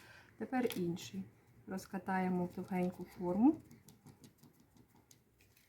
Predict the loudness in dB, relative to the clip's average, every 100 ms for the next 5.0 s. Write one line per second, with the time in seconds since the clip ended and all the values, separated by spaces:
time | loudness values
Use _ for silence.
0 | -20 -20 -20 _ -4 0 4 6 6 2
1 | 0 0 2 0 0 2 4 6 10 10
2 | 8 2 -4 -4 2 4 4 4 2 0
3 | 0 2 2 -2 -14 -20 -20 _ -4 0
4 | 0 0 2 4 2 -2 -2 2 2